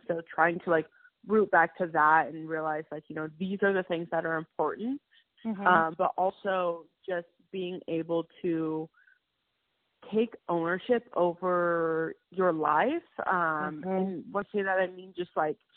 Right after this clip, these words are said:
Speaker 1: I think there's a lot of pressures that we put on ourselves, especially Black women, but
Speaker 2: Mm-hmm.
Speaker 1: that are completely self-induced. Like, I don't have investors. I don't have anybody checking in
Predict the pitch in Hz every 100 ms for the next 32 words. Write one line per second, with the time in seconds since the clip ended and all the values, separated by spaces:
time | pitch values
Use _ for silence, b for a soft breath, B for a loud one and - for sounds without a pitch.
0 | B B B _ _ _ _ _ _ _
1 | 208 208 220 254 247 214 165 160 170 175
2 | - - - 165 - 208 180 160 - 170
3 | 165 208 - 294 277 - - 233 - 214
4 | 185 156 156 165 160 165 156 170 160 -
5 | - 180 185 185 - - 180 196 180 170
6 | - _ _ _ 214 202 214 175 156 147
7 | 147 156 165 - - 196 202 190 202 190
8 | 180 165 165 151 - 165 151 175 202 185
9 | 180 175 165 160 160 - 160 170 156